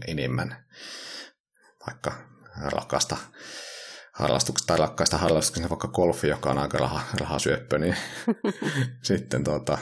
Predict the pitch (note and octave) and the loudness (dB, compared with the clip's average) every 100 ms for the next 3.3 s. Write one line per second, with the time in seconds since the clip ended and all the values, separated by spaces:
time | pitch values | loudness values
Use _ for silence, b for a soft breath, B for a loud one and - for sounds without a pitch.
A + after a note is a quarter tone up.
0 | - - - - D#2+ D2+ - - - A#1+ | -2 -4 0 2 2 2 0 -2 -2 0
1 | B1+ A#1+ - - - - - - - - | 2 0 -2 -4 -4 -4 -4 -4 -4 -2
2 | - - C#2+ C#2+ - - - D#2+ D#2 D#2 | 0 0 0 -2 -2 -2 -2 -2 -4 -6
3 | - - | -4 -4